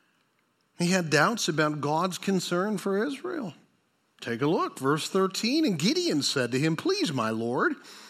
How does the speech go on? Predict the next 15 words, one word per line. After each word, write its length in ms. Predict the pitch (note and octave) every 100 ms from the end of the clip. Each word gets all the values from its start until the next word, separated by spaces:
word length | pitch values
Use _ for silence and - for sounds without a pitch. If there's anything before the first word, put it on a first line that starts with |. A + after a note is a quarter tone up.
| - - -
if 120 | - C4
the 80 |
Lord 340 | C4 C4+ F#4+ D#4+
is 160 | G3
with 420 | D#3+ D#3+ G4 E4 A2
us, 340 | G2+ D#3+ -
why 340 | B3 B3+ D#4
then 280 | D#4 A3+ A#3
has 240 | G3+ G3+ F3+
all 420 | F3+ G#3+ A#3 A#3+
of 120 | F#3+
this 240 | G3 F#3+
happened 580 | - - F3 - E3+ E3
to 280 | - F3+ B2+
us? 460 | F#2+ E2 - -